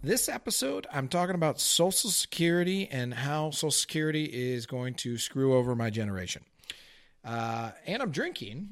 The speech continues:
a very interesting beer, which I haven't had a sip of yet. I wanted to wait until we were, we were rolling to do it, but it's called,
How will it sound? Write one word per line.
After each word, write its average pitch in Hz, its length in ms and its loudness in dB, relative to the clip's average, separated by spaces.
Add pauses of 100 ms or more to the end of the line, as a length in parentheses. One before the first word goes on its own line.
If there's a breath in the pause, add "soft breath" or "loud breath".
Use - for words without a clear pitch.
a 131 80 -8
very 170 300 2
interesting 151 420 -2
beer, 127 240 2
which 139 160 -2
I 123 80 -2
haven't 131 160 -2
had 151 160 -2
a - 20 -4
sip - 300 0
of 110 160 -2
yet. 110 220 -4
I 110 60 -4
wanted 120 240 -6
to 113 40 -6
wait 117 240 -4
until 113 260 -6
we 107 140 -6
were, 104 320 -8
we 120 140 -8
were 107 160 -4
rolling 127 500 -2
to 104 80 -8
do 127 220 2
it, 98 180 -6
but 120 80 -10
it's 113 140 -10
called, 143 420 -2